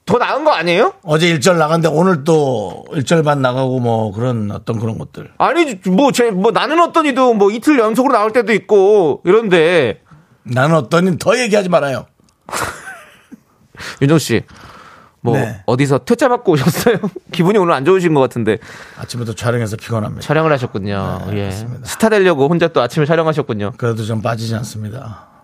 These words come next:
Speaker 1: 윤정 씨,
Speaker 2: 예?
Speaker 1: 그 말 지킬 수 있습니까?
Speaker 2: 제가
Speaker 1: 예. 지난번에
Speaker 2: 빠지면
Speaker 1: 지난번에 곡성에,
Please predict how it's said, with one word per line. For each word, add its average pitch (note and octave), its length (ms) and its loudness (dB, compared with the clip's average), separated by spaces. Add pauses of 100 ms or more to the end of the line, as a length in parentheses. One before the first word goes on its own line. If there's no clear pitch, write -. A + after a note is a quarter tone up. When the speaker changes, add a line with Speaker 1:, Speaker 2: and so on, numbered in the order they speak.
(500)
Speaker 1:
윤정 A#2 140 2
씨, G2+ 380 -4
Speaker 2:
예? B2+ 240 -4
Speaker 1:
그 - 100 -6
말 C#3+ 120 2
지킬 - 240 0
수 - 140 -2
있습니까? D3 560 -2 (600)
Speaker 2:
제가 C#3 520 0 (100)
Speaker 1:
예. G#2+ 320 0 (200)
지난번에 G3+ 540 0
Speaker 2:
빠지면 E3+ 520 2
Speaker 1:
지난번에 A3+ 460 2
곡성에, G3 640 -2